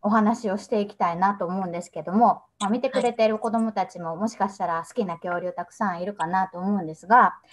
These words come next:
Speaker 1: 徳島でも
Speaker 2: はい。
Speaker 1: 化石がね、恐竜の化石がたくさん、こう、最近見つかってるんですけど、キャンさんから見て、
Speaker 2: はい。
Speaker 1: この徳島の恐竜化石の魅力っていうのを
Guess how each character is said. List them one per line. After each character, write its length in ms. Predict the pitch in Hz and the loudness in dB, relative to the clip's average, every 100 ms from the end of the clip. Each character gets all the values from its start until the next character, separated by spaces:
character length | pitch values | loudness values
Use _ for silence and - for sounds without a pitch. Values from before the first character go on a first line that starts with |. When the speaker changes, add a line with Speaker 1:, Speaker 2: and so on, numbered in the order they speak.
| - _ - | -20 _ 4
Speaker 1:
徳 260 | 480 605 | 6 8
島 280 | - 440 277 | 6 6 6
で 120 | 208 185 | 6 6
も 380 | 190 214 151 - - - - _ _ _ _ _ _ _ _ _ _ | 6 6 4 -4 -14 -14 -16 _ _ _ _ _ _ _ _ _ _
Speaker 2:
は 100 | - | -8
い。 20 | 220 | 4
Speaker 1:
化 80 | 294 | 4
石 160 | 277 | 6
が 120 | 262 | 8
ね、 220 | 262 403 - | 8 6 4
恐 180 | - 269 | 2 4
竜 100 | 269 | 6
の 100 | 254 | 2
化 80 | 214 | 0
石 300 | 202 202 175 | -4 -6 2
が 260 | 175 - - | 2 2 -2
た 100 | 185 | -8
く 60 | |
さ 240 | - 220 185 | 2 4 6
ん、 180 | 156 - | 2 -10
こ 80 | - | -16
う、 40 | - | 2
最 200 | 254 202 | 2 4
近 140 | 196 | 0
見 100 | 208 | 0
つ 80 | 202 | 0
か 120 | 208 | 0
っ 120 | 196 | 0
て 100 | 202 | 0
る 300 | 190 190 185 | 0 0 0
ん 60 | 175 | -2
で 120 | 160 | -6
す 100 | - | -8
け 140 | 160 | -6
ど、 240 | 156 160 - _ _ | -2 -2 -4 _ _
キ 100 | - | 4
ャ 80 | 415 | 6
ン 40 | |
さ 120 | 349 233 | 6 4
ん 80 | |
か 80 | 185 | 4
ら 120 | 175 | 2
見 120 | 180 180 | 0 -4
て、 60 | |
Speaker 2:
は 40 | 160 | -4
い。 20 | |
Speaker 1:
こ 100 | 165 | -4
の 180 | 160 160 | -4 -4
徳 240 | 262 262 | -6 -6
島 260 | - 311 175 | 0 2 2
の 80 | |
恐 300 | 151 240 285 | 2 4 6
竜 180 | 262 262 | 6 2
化 120 | 262 | 0
石 300 | 262 214 - | -2 -2 -6
の 160 | 156 143 | -12 -8
魅 140 | 170 | 0
力 240 | 202 196 202 | 2 2 -2
っ 20 | |
て 180 | - - | -8 -10
い 40 | |
う 80 | 156 | -8
の 160 | 147 | -10
を 60 | 135 | -12